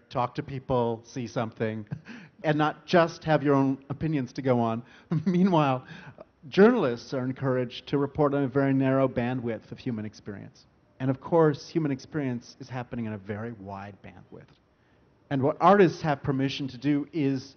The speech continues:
also report about, as Samuel Beckett said, that which is unspeakable, that which you have difficulty even finding words for. But it's a depth of feeling, and it's in fact that depth of feeling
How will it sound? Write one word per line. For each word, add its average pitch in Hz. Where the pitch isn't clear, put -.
also 175
report 135
about, 110
as 131
Samuel 127
Beckett 120
said, 113
that 117
which 117
is 127
unspeakable, 107
that 131
which -
you 113
have 110
difficulty 113
even 104
finding 107
words 117
for. 101
But 135
it's -
a 147
depth 131
of 131
feeling, 107
and 127
it's 123
in 131
fact 135
that 156
depth -
of 127
feeling 110